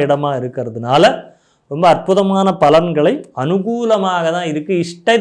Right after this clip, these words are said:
தெய்வ வழிபாட்டை பண்ணுங்க, வேற எதுவும் வேண்டியதில்லை. இஷ்ட தெய்வ வழிபாடு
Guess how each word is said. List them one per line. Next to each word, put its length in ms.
தெய்வ 420
வழிபாட்டை 640
பண்ணுங்க, 400
வேற 120
எதுவும் 280
வேண்டியதில்லை. 500
இஷ்ட 220
தெய்வ 260
வழிபாடு 520